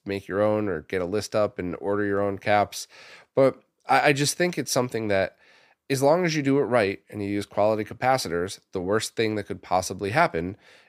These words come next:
is you didn't need to do it. But you would have had to have done it at some point. So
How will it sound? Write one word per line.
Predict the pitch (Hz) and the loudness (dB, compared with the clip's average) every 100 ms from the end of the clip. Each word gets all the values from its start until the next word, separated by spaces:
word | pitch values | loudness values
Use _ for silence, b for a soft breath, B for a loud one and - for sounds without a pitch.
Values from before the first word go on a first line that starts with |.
| b | b
is | 98 | -6
you | 107 | -6
didn't | 95 98 98 | -4 -4 -4
need | 98 87 | -6 -6
to | |
do | 87 104 | -4 -2
it. | 67 - _ _ _ _ | -4 -10 _ _ _ _
But | 131 | -2
you | 101 107 | 0 0
would | 117 | 0
have | 104 | 0
had | - 147 175 | 4 4 4
to | 156 | 4
have | 135 | 4
done | 131 120 | 4 4
it | 117 | 2
at | 117 | 0
some | - 190 175 | 2 0 2
point. | 90 98 - - | -2 -2 -6 -10
So | - 113 101 101 92 | -4 0 2 0 -4